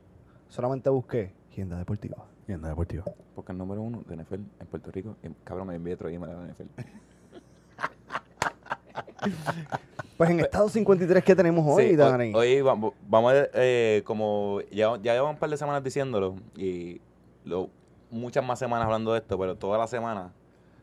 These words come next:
Speaker 3: hablamos de algo que tenga que ver con el P N P.
Speaker 1: Me confundí.
Speaker 3: Y esta semana de-, decidimos estrenar un segmento dedicado a eso, llamado Estado cincuenta y tres.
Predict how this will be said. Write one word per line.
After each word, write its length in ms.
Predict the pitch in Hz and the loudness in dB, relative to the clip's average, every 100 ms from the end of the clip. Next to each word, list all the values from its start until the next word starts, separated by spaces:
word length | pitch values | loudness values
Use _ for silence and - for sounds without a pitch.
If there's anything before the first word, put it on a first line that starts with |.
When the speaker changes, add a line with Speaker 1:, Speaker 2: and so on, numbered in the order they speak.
| _ | _
Speaker 3:
hablamos 480 | 92 92 95 104 101 | -8 -8 -6 -8 -4
de 720 | 107 101 98 92 90 85 76 _ | -4 -2 0 -2 -4 -8 -16 _
algo 340 | 95 110 107 | -4 -2 -2
que 80 | 98 | -2
tenga 160 | 92 95 | -4 -4
que 80 | 101 | -4
ver 100 | 104 | -4
con 140 | 104 | -6
el 80 | 95 | -6
P 140 | - | -6
N 120 | 90 | -6
P. 220 | 85 92 90 - _ _ _ | -4 -4 -6 -16 _ _ _
Speaker 1:
Me 80 | - | -16
confundí. 420 | - 113 98 95 - _ _ - - - - - - _ - | -14 -14 -14 -16 -18 _ _ -20 -16 -14 -16 -18 -20 _ -8
Speaker 3:
Y 220 | 107 107 | -4 -4
esta 160 | 123 | -4
semana 260 | 117 135 135 | -4 -2 0
de-, 160 | 117 101 | -2 -2
decidimos 640 | 95 101 98 113 117 110 | -4 -4 -4 -2 -4 -4
estrenar 320 | 104 - 104 | -8 -6 -6
un 100 | 104 | -6
segmento 460 | 104 113 110 104 104 | -6 -6 -6 -4 -2
dedicado 340 | 92 90 95 | 0 0 2
a 60 | 101 | 2
eso, 160 | 98 92 | 0 -2
llamado 400 | 80 87 95 - - | -4 -4 -4 -6 -8
Estado 400 | 92 - 92 90 | -6 -2 0 0
cincuenta 420 | 98 98 98 95 | -4 -6 -6 -4
y 60 | 92 | -4
tres. 240 | 92 90 | -4 -6